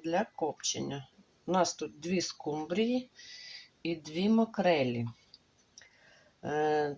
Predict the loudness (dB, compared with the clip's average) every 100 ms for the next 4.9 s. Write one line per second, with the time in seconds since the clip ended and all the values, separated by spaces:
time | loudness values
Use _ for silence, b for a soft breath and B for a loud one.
0 | -8 -6 4 6 6 8 8 8 4 0
1 | -4 -2 2 2 2 b b _ _ -4
2 | -2 0 0 -2 -2 2 4 6 4 -2
3 | _ _ -6 -4 -2 -4 -2 -2 0 -2
4 | -2 -4 -4 -2 0 4 4 2